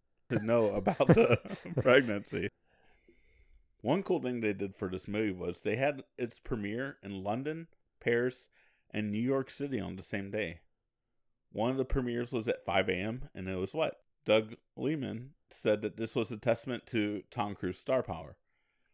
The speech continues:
For the film's London premiere, Cruise landed in a helicopter in Trafalgar Square. Emily Blunt called Cruise a chatty Cathy at one of the premieres. At the French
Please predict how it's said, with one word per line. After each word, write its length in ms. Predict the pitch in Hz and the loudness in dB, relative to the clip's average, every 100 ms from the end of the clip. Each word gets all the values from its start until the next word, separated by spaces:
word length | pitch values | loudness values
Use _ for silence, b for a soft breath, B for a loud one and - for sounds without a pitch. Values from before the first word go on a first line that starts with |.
| _ | _
For 160 | - 110 | 0 2
the 100 | 101 | 2
film's 380 | - 127 117 - | 2 0 0 0
London 380 | 131 196 131 101 | 0 2 -2 -4
premiere, 520 | - 95 85 85 101 _ _ _ _ _ | -4 -4 -4 -6 -8 _ _ _ _ _
Cruise 340 | - 143 135 | 2 2 2
landed 340 | 123 120 127 123 | 0 0 2 0
in 100 | 113 - | -4 -2
a 120 | 101 98 | 0 4
helicopter 680 | 117 113 - 101 98 95 | 4 4 4 2 2 0
in 380 | 85 98 95 101 - | 0 -4 -6 -8 -12
Trafalgar 800 | - 107 104 123 113 110 110 107 107 | 2 4 4 2 4 6 8 6 2
Square. 580 | - - 110 87 85 - _ _ _ _ _ _ _ _ | -2 2 4 4 0 -10 _ _ _ _ _ _ _ _
Emily 240 | 110 127 131 | -4 0 0
Blunt 300 | 127 131 - | 0 -2 0
called 240 | 123 110 | 2 0
Cruise 360 | - 117 117 - - | 2 2 2 0 2
a 320 | 104 101 107 - | 6 6 2 -2
chatty 360 | - 110 113 | 4 4 4
Cathy 360 | - 113 107 101 | 4 4 4 2
at 100 | 95 | 0
one 160 | 98 | -2
of 60 | 92 | -4
the 80 | 87 | -4
premieres. 500 | - 82 78 - - _ _ _ _ _ | -6 -6 -8 -12 -18 _ _ _ _ _
At 160 | - 90 | -6 -2
the 100 | 107 | -2
French 540 | - 170 185 - - | 0 0 0 -4 -16